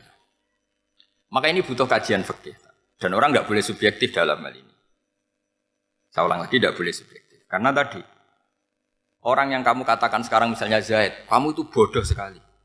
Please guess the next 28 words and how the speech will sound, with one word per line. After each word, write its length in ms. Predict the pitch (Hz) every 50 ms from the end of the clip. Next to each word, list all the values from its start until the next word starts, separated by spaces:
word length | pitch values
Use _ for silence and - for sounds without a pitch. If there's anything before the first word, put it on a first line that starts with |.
| _ _ _
Kenapa 320 | - 135 160 170 175 165
bodoh? 320 | - - - - - 95 92
Nggak 240 | 92 104 87 101 -
hafal 240 | 110 107 110 -
Quran, 400 | 117 117 113 113 - - 113 117
nggak 160 | 117 - - - -
pernah 180 | 107 107 107 110 110 - -
kuliah, 480 | 113 113 113 110 110 117 113 107 110
nggak 160 | 104 - -
pernah 240 | - - 110 104 107 110 98
ngaji. 260 | 90 - - - - _ _ _ _ _ _ _ _ _ _ -
Ternyata 480 | 165 180 185 190 180 180 - 208 202
Zaid 320 | 165 120 117 113 120 120 -
ini 400 | 123 120 110 107 101 117 135 -
bersemayam 880 | - - 110 - - - 131 127 123 110 95 90 95 98 117 - -
calon 320 | - 131 120 127 131 135 135 -
anak 400 | - 117 113 123 135 139 - -
yang 160 | 131 127 120 120 - - 120
alim 320 | 117 120 131 131 127 123
alama 480 | 120 113 113 117 117 117 117 120 123 120
hafal 320 | 104 101 - - 98 101
Quran, 320 | 98 - 101 - - 98 104
namanya 320 | 104 110 113 123 123 -
Umar, 320 | 120 117 113 104 98 -
tapi 160 | 101 - 139 139
masih 240 | 131 110 - 127
jadi 240 | 123 - 98 - 107
sperma. 480 | - - - 107 101 101 98 85 -